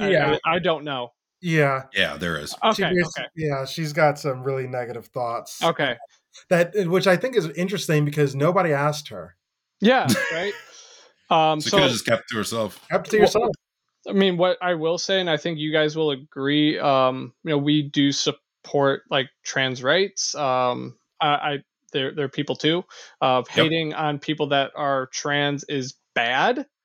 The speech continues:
Speaker 1: Agreed.
Speaker 2: So let's get that out of the way right now. Uh, we are definitely supportive of, of them. But on the same token, I think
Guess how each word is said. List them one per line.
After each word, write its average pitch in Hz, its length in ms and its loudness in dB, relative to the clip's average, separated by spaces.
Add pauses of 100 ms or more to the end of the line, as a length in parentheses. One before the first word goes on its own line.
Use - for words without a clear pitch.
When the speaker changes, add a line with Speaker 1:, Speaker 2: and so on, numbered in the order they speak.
(240)
Speaker 1:
Agreed. 131 300 -4
Speaker 2:
So 143 300 4
let's 151 280 0
get 147 220 -2
that 143 180 0
out 147 140 0
of 143 60 -4
the 139 60 -4
way 139 180 0
right 139 300 0
now. 151 440 0 (280)
Uh, 135 280 2
we 139 180 -2
are 131 220 0
definitely 139 600 -4
supportive 139 560 -2
of, 127 180 2 (120)
of 139 180 -6
them. 143 380 0 (600)
But 151 140 2
on 143 140 0
the 131 80 -6
same 139 260 -4
token, 156 460 -2
I 160 100 -2
think 160 400 -6